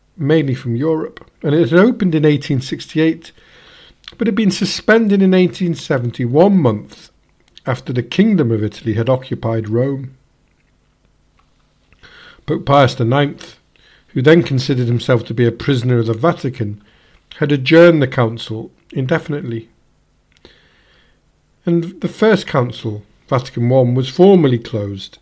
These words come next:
in nineteen sixty by Pope John the twenty-third, prior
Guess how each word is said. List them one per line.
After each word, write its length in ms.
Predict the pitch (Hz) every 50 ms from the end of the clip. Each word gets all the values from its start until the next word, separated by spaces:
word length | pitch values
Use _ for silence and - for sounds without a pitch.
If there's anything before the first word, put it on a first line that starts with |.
| _ _ _
in 100 | 175 151
nineteen 360 | 127 113 107 98 - 107 98
sixty 420 | - - - - 123 - - 120 113
by 220 | - 120 117 117
Pope 340 | 113 - 123 123 139 202 190
John 240 | - - 117 110 107
the 80 | 107
twenty-third, 680 | - - 113 104 - - 101 - 139 123 120 113 -
prior 580 | - - - 170 180 208 214 185 170 160 175